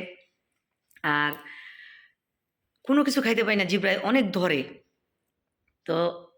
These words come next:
এই জন্য আর খাইতে পারি না। এরপর আইছে মায়, খালায়, শুইনা। তো মা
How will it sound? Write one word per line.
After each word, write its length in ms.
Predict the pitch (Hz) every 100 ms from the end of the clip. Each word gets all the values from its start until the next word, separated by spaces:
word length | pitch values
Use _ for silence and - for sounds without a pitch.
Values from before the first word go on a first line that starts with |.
| - 196
এই 60 |
জন্য 180 | 202 202
আর 80 | 208 190
খাইতে 180 | 202 214
পারি 120 | 208 185
না। 80 | 190
এরপর 180 | 185 185 180
আইছে 180 | 180 185
মায়, 460 | 175 175 165 165 170 - _ _ _ _ _ _ _ -
খালায়, 380 | - 156 160 156 -
শুইনা। 300 | 185 175 165 170 - - - - - -
তো 60 | 185
মা 160 | 185